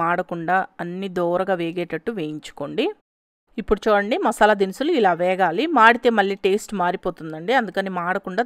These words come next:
దోరగా వేయించుకొని వీటిలన్నింటినీ ఇలా మిక్సీ జార్లోకి తీసుకొని ఈ విధంగా పౌడర్ లాగా చేసుకొని పక్కన పెట్టుకోండి. ఈలోపు ఒక ఐదు విజిల్స్ వచ్చి ప్రెషర్ మొత్తం పోయిన తర్వాత మీకు మూత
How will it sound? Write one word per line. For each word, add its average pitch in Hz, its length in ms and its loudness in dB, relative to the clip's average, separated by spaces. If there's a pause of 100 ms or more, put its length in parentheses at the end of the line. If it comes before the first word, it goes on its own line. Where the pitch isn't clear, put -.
దోరగా 185 400 0
వేయించుకొని 175 640 -6
వీటిలన్నింటినీ 180 760 -4 (460)
ఇలా 196 220 8
మిక్సీ 220 240 -2 (100)
జార్లోకి 180 460 0
తీసుకొని 214 400 -6 (420)
ఈ 226 40 4 (100)
విధంగా 185 380 2 (200)
పౌడర్ 196 340 6
లాగా 180 240 0
చేసుకొని 240 420 -6
పక్కన 170 200 -4 (100)
పెట్టుకోండి. 170 460 -4 (720)
ఈలోపు 220 380 6
ఒక 202 100 0 (120)
ఐదు 190 180 -2
విజిల్స్ 208 340 0
వచ్చి 185 200 -4 (100)
ప్రెషర్ 202 360 0
మొత్తం 190 320 -4
పోయిన 190 300 -2
తర్వాత 180 340 0
మీకు 247 220 -4
మూత 175 160 -2